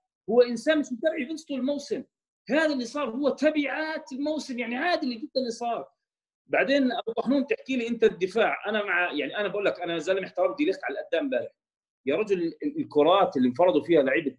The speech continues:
آه، أو الأخطاء اللي كانت حتجي منها أهداف، ثلاثة صفر النتيجة، بالراحة ثلاثة صفر. فالكل مقصر، الكل م-، متخاذل. مين السبب؟ هلا أنا بحكيش اللعيبة، لأنه اللعيبة،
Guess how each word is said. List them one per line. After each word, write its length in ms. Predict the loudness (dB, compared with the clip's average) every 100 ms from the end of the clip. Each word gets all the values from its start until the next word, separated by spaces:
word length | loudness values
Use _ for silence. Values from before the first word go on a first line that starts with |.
| 0
آه، 680 | 2 4 4 4 -2 -4 -12 _ _ 2
أو 100 | 4
الأخطاء 560 | 4 0 -2 4 4 2
اللي 120 | -2
كانت 160 | -6
حتجي 220 | -6 -8 -8
منها 260 | -6 -10
أهداف، 320 | -4 -2 -2 -4 _ _ _ _
ثلاثة 200 | -6 -4
صفر 280 | -6 -12 -10
النتيجة، 480 | -8 -8 -8 -10 -14 _
بالراحة 480 | 0 4 4 2 2
ثلاثة 220 | 4 4
صفر. 440 | 0 -6 -6 -8 -10 _ _ _ -4
فالكل 580 | 0 2 0 -2 0 0
مقصر، 680 | 0 0 -4 -2 -2 -2
الكل 640 | -6 -14 -8 -2 0 2 0
م-، 200 | 0 -2
متخاذل. 840 | 0 0 2 0 4 4 2 0 -10 _ _ -20 _
مين 260 | -6 -4 -2
السبب؟ 460 | -2 0 2 0 -4 _ _ _ -8
هلا 180 | -8 -6
أنا 100 | -2
بحكيش 360 | -2 -2 -6 -6
اللعيبة، 400 | -8 -6 -6 -4
لأنه 220 | -4 -6
اللعيبة، 420 | -4 0 2 0